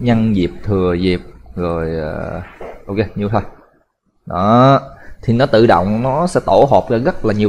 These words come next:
tin nhắn khác nhau các bạn, rất là nhiều tin nhắn khác nhau để nó gửi làm sao mà giống người thật gửi nhất có thể. Đó, rồi bạn hoàn toàn phải chèn thêm một cái hình ảnh nữa các bạn. Đây, mình cộng hình ảnh vô. Mình có thể là thêm cái hình ảnh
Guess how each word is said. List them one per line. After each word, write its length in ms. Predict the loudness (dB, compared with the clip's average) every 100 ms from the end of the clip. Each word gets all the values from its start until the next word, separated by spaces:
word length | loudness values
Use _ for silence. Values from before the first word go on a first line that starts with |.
| 0
tin 140 | 0
nhắn 180 | 0 -2
khác 220 | -4 -4
nhau 180 | -4 -2
các 60 | -2
bạn, 180 | -4 -4
rất 100 | -4
là 80 | -2
nhiều 100 | -2
tin 200 | -4 -4
nhắn 160 | -4 -6
khác 140 | -8 -6
nhau 200 | -2 0 0 -6 -14 -2
để 180 | 0
nó 220 | 0 -2 -2
gửi 400 | -2 0 2 2
làm 220 | 2 0
sao 220 | -2 -2
mà 80 | -2
giống 180 | -4 -2
người 100 | -2
thật 140 | -4
gửi 200 | -6 -6
nhất 120 | -6 -2
có 100 | -2
thể. 200 | -2 -4 -6 -18 -20 -20 _ 0
Đó, 180 | 0 0 -18 -16 -6 2
rồi 160 | 4
bạn 220 | 4 2
hoàn 200 | 2 2
toàn 200 | 2 0
phải 120 | 0 -2
chèn 320 | 0 0 0
thêm 180 | 0 -2
một 100 | -2 -4
cái 140 | -4
hình 160 | -2 -2
ảnh 200 | -4 -4
nữa 80 | -4
các 60 |
bạn. 120 | -4 -8 -8
Đây, 180 | -6 -4
mình 100 | -6
cộng 160 | -6 -6
hình 100 | -6
ảnh 160 | -2
vô. 80 | -2 -4 -10 -20 -20 -20 _ _ _ _ _ -10
Mình 160 | -6
có 80 | -4
thể 200 | -2 -2
là 220 | 0 -2
thêm 180 | -2 -4 -4
cái 80 | -4
hình 140 | -4
ảnh 140 | -6